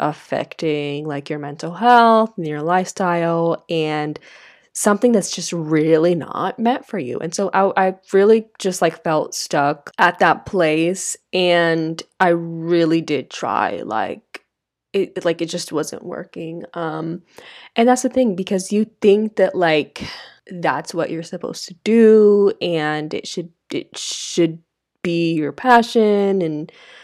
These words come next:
but then it, like, ends up not being, and you see, like, your coworkers around you, like, s-, I guess some of them are, like, actually excited to be there, and they wake up with bright faces, and they're so happy,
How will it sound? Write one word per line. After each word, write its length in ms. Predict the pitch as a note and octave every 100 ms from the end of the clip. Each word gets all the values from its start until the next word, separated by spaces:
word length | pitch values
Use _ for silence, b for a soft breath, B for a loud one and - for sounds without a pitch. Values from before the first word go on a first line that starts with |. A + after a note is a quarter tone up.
| B B
but 140 | - E3+
then 140 | F3
it, 140 | E3 -
like, 240 | D3+ D3+
ends 220 | D#3+ D#3+
up 220 | D3+ D3 _ _
not 440 | E3 C#3+ D3+ G3 G#3+
being, 340 | B3 B3+ C4
and 140 | G3+ F3
you 120 | F3+
see, 540 | - - G3 G#3 A3
like, 380 | A3 D#3+ D#3+ -
your 100 | F3
coworkers 600 | E3 E3+ E3 E3+ F3 E3+
around 440 | E3 C#3+ C#3 E3
you, 160 | F#3 F3+
like, 220 | D#3+ D3+ _ _ _
s-, 240 | - - - _ -
I 60 | D#3
guess 160 | D#3
some 180 | - D#3+
of 80 | E3
them 160 | E3 F#3 B D#4 C4 G3 A3
are, 260 | G3 G3
like, 280 | F#3+ F3+ - -
actually 880 | F3+ F3 F3 - F#3+ F#3 F#3 F3+ - -
excited 580 | G3 - - E3 - -
to 120 | G3
be 280 | - C#4+ D4
there, 300 | D4 C4 B3+
and 160 | G#3
they 120 | E3+ E3
wake 340 | D3+ D#3+ -
up 420 | E3 D3+ D#3 -
with 160 | F3 -
bright 300 | E3+ - -
faces, 680 | A#3+ A#3 - A3 G#3 G3+ G3
and 100 | E3+
they're 80 |
so 200 | D3+ D#3+
happy, 960 | D3+ - - F#3+ F#3+ G3 F3+ F3 F3 -